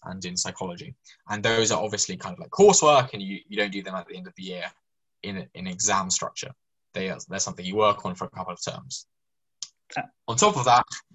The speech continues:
Speaker 1: uh, the final thing to say is that in psychology, there's, like, some lab work, and I think there's also some, like, research projects that you have to do, like, smaller ones, which you have to do and which aren't in exam format.
Speaker 2: Nice.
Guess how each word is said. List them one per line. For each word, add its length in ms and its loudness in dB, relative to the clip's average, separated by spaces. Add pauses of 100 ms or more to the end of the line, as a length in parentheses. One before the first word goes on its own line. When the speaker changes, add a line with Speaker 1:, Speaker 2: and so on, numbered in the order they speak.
(380)
Speaker 1:
uh, 160 4
the 80 0
final 460 6
thing 140 0
to 60 0
say 200 6
is 80 2
that 200 4
in 160 -2
psychology, 480 6
there's, 200 6
like, 140 4
some 120 -2
lab 320 4
work, 400 8
and 100 0
I 60 2
think 160 -2
there's 160 2
also 200 0
some, 140 -4
like, 200 -2
research 420 2
projects 320 -2
that 60 -8
you 60 -2
have 80 -2
to 80 -4
do, 240 -2
like, 220 -4 (260)
smaller 360 4
ones, 540 0 (160)
which 260 0
you 80 -4
have 340 2
to 100 0
do 340 -6 (280)
and 200 4
which 220 0
aren't 340 4
in 100 -8
exam 300 -2
format. 320 -12 (1300)
Speaker 2:
Nice. 460 -6